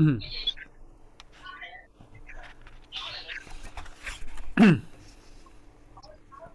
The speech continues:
Rồi. <clears throat> Ngoài ra thì các anh chị giúp Vũ là, à, các anh chị phần còn lại các anh chị tự tìm hiểu giúp Vũ nha. Cũng theo cái khái niệm nguồn đó.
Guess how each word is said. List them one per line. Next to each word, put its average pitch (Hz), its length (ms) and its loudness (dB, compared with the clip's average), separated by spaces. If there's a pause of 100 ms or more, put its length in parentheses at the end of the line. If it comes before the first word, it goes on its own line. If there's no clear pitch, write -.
(920)
Rồi. 113 400 2 (160)
<clears throat> - 800 2
Ngoài 123 220 2
ra 135 240 2
thì 123 80 2
các 156 140 -2
anh 160 80 4
chị 113 160 2
giúp 175 260 0
Vũ 117 220 0
là, 110 320 -4 (400)
à, 110 420 -4 (300)
các 165 80 2
anh 165 80 2
chị 117 280 0
phần 110 200 -2
còn 107 180 -2
lại 104 180 -6
các 156 120 -4
anh 156 60 0
chị 110 240 -4
tự 101 200 -4
tìm 104 200 -4
hiểu 101 220 2
giúp - 180 4
Vũ 101 180 -2
nha. 143 180 4 (640)
Cũng 123 160 -2
theo 135 160 -2
cái 160 120 0
khái 160 220 -2
niệm 117 220 0
nguồn 101 220 -2
đó. 139 180 -2